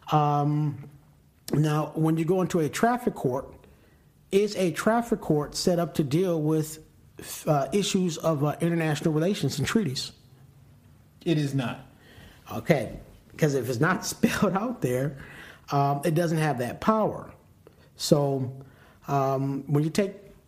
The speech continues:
Speaker 1: two, uh, you know, naturally born persons, um, whatever dispute is in that traffic court, um, you're talking, uh, different nationalities, different treaties. In the Constitution,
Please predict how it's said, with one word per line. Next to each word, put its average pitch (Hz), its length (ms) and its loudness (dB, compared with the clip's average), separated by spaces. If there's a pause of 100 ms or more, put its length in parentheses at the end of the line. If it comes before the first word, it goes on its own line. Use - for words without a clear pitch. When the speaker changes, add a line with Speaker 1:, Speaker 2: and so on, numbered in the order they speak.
(160)
Speaker 1:
two, 214 420 4 (220)
uh, 143 420 0 (760)
you 160 100 4
know, 139 160 2
naturally 147 400 2
born 139 200 0
persons, 175 760 0 (520)
um, 135 480 -2
whatever 156 280 2
dispute 170 460 0
is 160 220 0
in 151 60 2
that 139 200 -2
traffic 185 500 0
court, 143 360 -2 (640)
um, 147 440 0 (180)
you're 165 100 2
talking, 156 540 2
uh, 139 220 0
different 139 500 0
nationalities, 156 840 2
different 160 380 0
treaties. 180 580 0
In 143 460 0
the 135 80 -2
Constitution, 175 1040 0